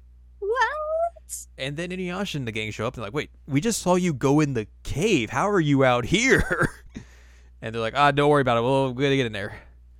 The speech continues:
Speaker 2: Um, so they go into the cave and everything, and they find the weasel demon trying to beat up and eat this raccoon dog, who is, of course, Hachi.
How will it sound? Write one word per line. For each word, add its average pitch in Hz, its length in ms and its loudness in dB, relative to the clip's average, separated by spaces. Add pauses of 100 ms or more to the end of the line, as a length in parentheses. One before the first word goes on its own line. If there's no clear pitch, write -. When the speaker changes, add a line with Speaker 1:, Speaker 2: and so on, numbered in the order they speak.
(720)
Speaker 2:
Um, 101 480 -10 (1300)
so 117 120 -6
they 123 80 0
go 131 200 4
into 127 200 0
the 117 100 -4
cave 131 380 -2
and 123 100 -2
everything, 120 540 -2
and 107 100 -10
they 104 80 -8
find 117 440 -6
the 107 100 -6
weasel 113 500 -6
demon 113 640 -8 (1400)
trying 117 300 -8
to 113 80 -6
beat 113 280 -10
up 113 200 -4
and 110 140 -10
eat 123 240 -8
this 110 380 -6
raccoon 117 640 -6
dog, 113 500 -2 (240)
who 147 120 0
is, 156 60 2
of 139 100 -2
course, 120 200 0
Hachi. 101 500 -8